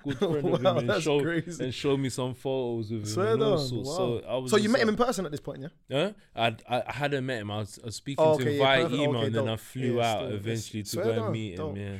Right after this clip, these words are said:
Speaker 2: down.
Speaker 1: It was a person, just an old man. When he
Speaker 2: That's
Speaker 1: saw me, he was
Speaker 2: crazy,
Speaker 1: shocked,
Speaker 2: bro.
Speaker 1: by the
Speaker 2: <laughs>
Speaker 1: way.
Speaker 2: Bro, that's crazy.
Speaker 1: You know why, innit?
Speaker 2: Where was he
Speaker 1: Why?
Speaker 2: based?
Speaker 1: Huh?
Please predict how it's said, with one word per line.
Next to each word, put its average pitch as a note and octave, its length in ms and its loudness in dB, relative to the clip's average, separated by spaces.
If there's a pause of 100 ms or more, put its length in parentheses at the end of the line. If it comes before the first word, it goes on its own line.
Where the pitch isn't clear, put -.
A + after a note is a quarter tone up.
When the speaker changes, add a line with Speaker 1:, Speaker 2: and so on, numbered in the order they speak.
(160)
Speaker 2:
down. C#3+ 200 -18 (300)
Speaker 1:
It A2 60 -10
was G#2 120 -6
a A2+ 80 -4
person, A#2+ 400 -6
just C3+ 240 -8
an C3+ 80 -6
old A#2 320 -4
man. A#2 240 -4
When A#2 120 -4
he B2+ 80 -2
Speaker 2:
That's A#2+ 120 -4
Speaker 1:
saw C3+ 280 -2
me, B2 160 -2
he C#3 80 -4
was G#2 160 -4
Speaker 2:
crazy, - 120 -10
Speaker 1:
shocked, - 260 -12
Speaker 2:
bro. G#2 120 -4
Speaker 1:
by - 140 2
the - 20 0
Speaker 2:
<laughs> - 60 0
Speaker 1:
way. F#2+ 60 -4
Speaker 2:
Bro, F#2 180 2
that's - 120 -2
crazy. F3+ 400 -8
Speaker 1:
You G#2 80 -2
know A2 220 0
why, G2+ 240 -2
innit? G2+ 220 -6
Speaker 2:
Where G3 160 4
was G3+ 100 2
he G#3 60 -2
Speaker 1:
Why? - 20 0
Speaker 2:
based? C#3+ 320 -2
Speaker 1:
Huh? A#2 220 -2